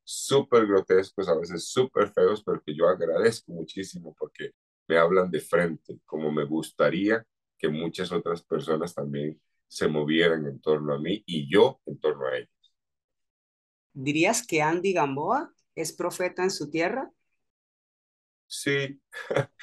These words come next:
Speaker 1: puedo decir que sí. No, no me lo esperaba, no me lo esperaba, porque,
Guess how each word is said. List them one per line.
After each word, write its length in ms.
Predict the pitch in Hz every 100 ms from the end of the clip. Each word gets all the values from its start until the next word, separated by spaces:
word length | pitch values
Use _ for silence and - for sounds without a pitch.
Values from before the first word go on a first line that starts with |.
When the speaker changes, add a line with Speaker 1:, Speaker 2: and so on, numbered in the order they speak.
| - - - - -
Speaker 1:
puedo 260 | 117 127
decir 320 | 139 - 120 123
que 160 | 131
sí. 500 | 123 - 113 113 101 _ _ -
No, 120 | 107 - - - - _
no 280 | 107 113 107
me 100 | 123
lo 80 | 147
esperaba, 840 | - - 113 - 95 117 104 73 -
no 160 | 87 90
me 100 | 107
lo 60 | 123
esperaba, 760 | 127 - 117 98 90 107 95 -
porque, 640 | 85 85 85 82 80 78